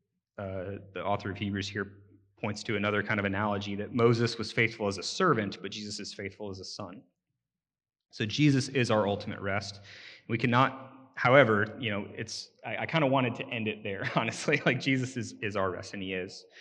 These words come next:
But there's also a consistent warning of all three of these messages, from Numbers to the Psalms, and then in Hebrews here as well. Um, we can't ignore these warnings that are given to us here. And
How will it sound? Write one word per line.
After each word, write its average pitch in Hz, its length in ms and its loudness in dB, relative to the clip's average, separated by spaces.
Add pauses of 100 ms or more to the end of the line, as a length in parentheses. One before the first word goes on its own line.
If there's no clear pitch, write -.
(420)
But 120 100 2
there's 131 140 6
also 151 280 6
a 120 40 6
consistent 113 640 -4
warning 104 560 -4
of 107 100 -4
all 107 220 2
three 104 180 -2
of 92 40 -4
these 90 180 -10
messages, - 440 -12
from 95 220 -10
Numbers 104 640 0
to 104 100 -4
the - 160 -14
Psalms, 104 720 -10 (420)
and 104 120 -6
then 98 140 -4
in 95 100 -4
Hebrews 98 380 -4
here 98 140 -4
as 90 140 -8
well. 98 340 -4 (600)
Um, 95 340 -4 (240)
we 113 60 -4
can't 139 220 6
ignore 117 240 4
these 101 160 -4
warnings 98 420 -2
that 104 80 -4
are 95 80 0
given 95 260 -4
to 95 180 -6
us 95 180 -4
here. 98 300 -4 (960)
And 98 400 0